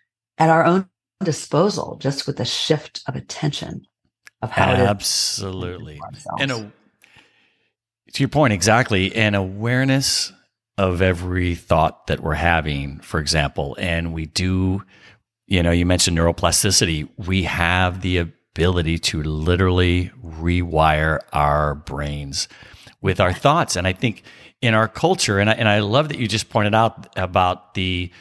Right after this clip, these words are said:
Speaker 2: that we can create new synapses well into our eighties because we become what we believe.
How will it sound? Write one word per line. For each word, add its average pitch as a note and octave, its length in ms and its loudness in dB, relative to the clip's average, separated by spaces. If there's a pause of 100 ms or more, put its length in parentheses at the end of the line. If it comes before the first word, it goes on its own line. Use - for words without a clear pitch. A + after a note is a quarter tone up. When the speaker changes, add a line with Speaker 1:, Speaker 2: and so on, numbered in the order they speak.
(220)
Speaker 2:
that A2 120 0
we A2 80 0
can G#2 160 -4
create G#2+ 460 2
new G#2 320 2
synapses G2+ 680 0
well F#2 200 0
into F#2+ 280 -2
our F#2+ 140 2
eighties G3+ 500 0
because G#2+ 520 0 (720)
we A#2 220 -2
become G3 360 0
what - 120 -2
we E3 140 0
believe. C#3 560 0